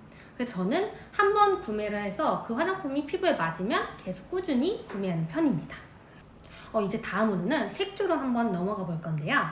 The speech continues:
이렇게가 저의 색조 화장품 전부인데요. 이거는 파우더, 이거는 컨실러, 그리고 이 제품 같은 경우에는 블러셔, 이렇게 두 개는 아이섀도우, 그 다음은 립 제품이고요.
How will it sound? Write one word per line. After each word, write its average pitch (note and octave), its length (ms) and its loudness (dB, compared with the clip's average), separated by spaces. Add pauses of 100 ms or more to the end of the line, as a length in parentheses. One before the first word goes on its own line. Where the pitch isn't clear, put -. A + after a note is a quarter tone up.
(1300)
이렇게가 A#3+ 680 -2
저의 F#3 460 -4
색조 - 340 -4
화장품 C#4+ 420 -2
전부인데요. F#3+ 720 -4 (380)
이거는 F#3+ 320 -6
파우더, E4+ 600 0 (380)
이거는 G3 320 -4
컨실러, A3+ 520 -2 (580)
그리고 A3 180 -4
이 G3+ 160 -2
제품 A3 300 -6
같은 G3 280 -8
경우에는 G3 380 -4
블러셔, G3+ 680 -2 (400)
이렇게 A3+ 360 -8
두 G3+ 160 -8
개는 A#3+ 380 0
아이섀도우, G#3+ 720 -2 (360)
그 - 120 -8
다음은 F#3+ 420 -4
립 G3+ 220 -6
제품이고요. G#3+ 760 -6